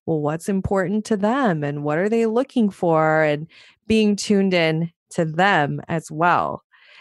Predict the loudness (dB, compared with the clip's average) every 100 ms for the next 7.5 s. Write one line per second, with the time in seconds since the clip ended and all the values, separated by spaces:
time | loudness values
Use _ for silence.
0 | -10 -2 2 2 2 0 0 0 -2 0
1 | 2 2 0 0 0 0 -2 0 2 4
2 | 4 4 2 0 0 2 -2 -4 -8 _
3 | _ _ 0 2 2 2 2 2 0 2
4 | 2 2 -2 -2 0 0 0 2 4 4
5 | 2 -2 0 2 4 4 2 0 -2 0
6 | 0 0 -2 -4 -2 0 2 2 2 2
7 | 0 0 -2 -4 -10